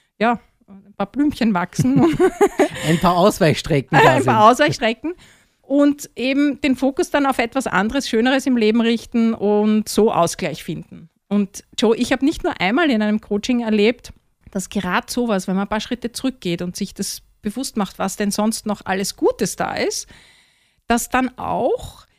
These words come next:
Speaker 1: durch diese andere Perspektive, äh, die Person die Situation gesamthaft anders bewertet hat.
Speaker 2: Mhm.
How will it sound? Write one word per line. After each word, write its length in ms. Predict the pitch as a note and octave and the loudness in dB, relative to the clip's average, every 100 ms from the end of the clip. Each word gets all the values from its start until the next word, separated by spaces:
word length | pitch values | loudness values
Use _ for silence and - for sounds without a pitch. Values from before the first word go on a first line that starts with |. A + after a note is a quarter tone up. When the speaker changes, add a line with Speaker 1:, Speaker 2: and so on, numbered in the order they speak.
| - | -2
Speaker 1:
durch 180 | F#4 - | -2 0
diese 260 | C#4+ B3 | -2 0
andere 240 | G#3 G#3 C4 | 0 0 -2
Perspektive, 760 | B3 - - _ - C4 - D4 D#4 E4+ E4 | -4 -6 -12 _ -4 -4 0 2 2 2 0
äh, 180 | - A#3+ | 0 0
die 140 | B3 C4 | 0 0
Person 560 | C4 - A3+ C4+ D4+ | -2 0 2 2 2
die 100 | C#4+ | -2
Situation 520 | - C4+ C#4+ - B3+ | -4 -2 -2 0 0
gesamthaft 600 | C4 - A#3+ F4+ F#4+ - | 0 0 0 2 -4 -2
anders 320 | G#3 F3+ F3 - | -2 0 -2 -4
bewertet 540 | D#3+ E3+ F3+ - - | -8 -6 -8 -12 -12
hat. 160 | - B2 | -10 -4
Speaker 2:
Mhm. 240 | A2+ | -4